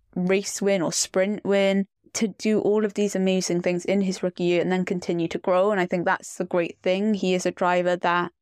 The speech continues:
has so much more still to learn,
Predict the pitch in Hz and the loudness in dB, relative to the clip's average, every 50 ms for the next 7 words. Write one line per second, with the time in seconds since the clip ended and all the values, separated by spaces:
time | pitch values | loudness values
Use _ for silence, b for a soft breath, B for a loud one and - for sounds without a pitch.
0 | _ - 214 208 - - - - 226 240 247 247 - - - 233 226 208 - - | _ -4 -2 -2 -2 -4 -2 0 2 2 2 0 0 -2 -2 0 0 0 -2 -4
1 | - - 214 208 208 202 202 - - 214 190 190 190 208 202 175 - - - - | -4 -2 0 2 2 2 0 -2 -2 0 0 2 2 2 2 2 0 -2 -2 -2
2 | - - - 214 | -2 -2 -2 -4